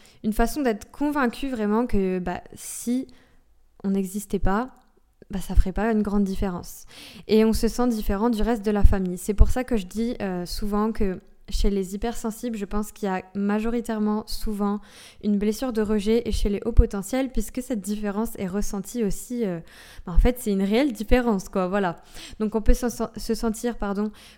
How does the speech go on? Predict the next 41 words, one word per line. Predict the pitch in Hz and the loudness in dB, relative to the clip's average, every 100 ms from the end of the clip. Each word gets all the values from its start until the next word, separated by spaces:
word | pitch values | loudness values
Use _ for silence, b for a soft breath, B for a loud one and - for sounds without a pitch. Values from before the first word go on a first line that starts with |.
| - | -8
coupé, | - 254 - 233 247 262 | -4 -2 2 4 4 0
incompris | 220 220 - 220 - - 240 | -2 0 0 2 2 0 -2
des | 214 196 202 | 0 0 0
autres, | 226 240 - 180 B B - | 0 -2 -6 -10 B B -4
euh, | 190 | -2
des | 180 196 190 | 0 -2 0
humains | 254 247 277 | 0 2 2
en | 247 | 0
général. | 208 196 190 233 311 | 0 0 0 0 2
Il | |
y | 220 | 2
a | |
même | 202 202 | 2 2
des | 202 | 0
personnes, | 196 190 - 226 | -2 -4 -2 0
du | 208 | 0
coup, | 202 | -2
qui | 233 - 208 | -8 -6 -6
vont, | 196 202 202 | -2 -2 -2
euh, | 180 175 | -4 -4
rejeter | 180 202 220 - 254 | -2 0 0 -2 -2
un | 233 | 0
peu | 202 | 2
les | 233 208 190 | 2 2 0
humains | 202 226 254 | 0 2 2
et | 233 - | 0 -2
aimer | 208 202 226 | 0 2 0
que | 269 | 0
les | 240 220 | 0 2
animaux. | 226 214 214 269 | 4 4 4 2
Je | 349 | 2
pense | - 226 | 2 0
que | 233 | -2
ça | 208 | -2
va | 190 180 | -4 -6
parler | 190 196 | -6 -4
à | 208 175 | -4 -6
certaines | 175 190 - 196 | -10 -14 -12 -10
personnes | 190 - 214 | -8 -6 -4
d'entre | 185 - 190 | -6 -6 -4
vous. | 214 | -4